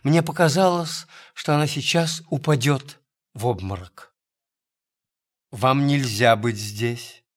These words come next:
проговорил ей Николай Всеволодович ласковым мелодическим голосом, и в глазах его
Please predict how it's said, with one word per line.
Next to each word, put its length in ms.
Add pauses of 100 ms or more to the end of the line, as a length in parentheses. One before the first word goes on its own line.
(280)
проговорил 600
ей 180
Николай 500
Всеволодович 1000 (280)
ласковым 720
мелодическим 1080
голосом, 680 (520)
и 100
в 80
глазах 680
его 460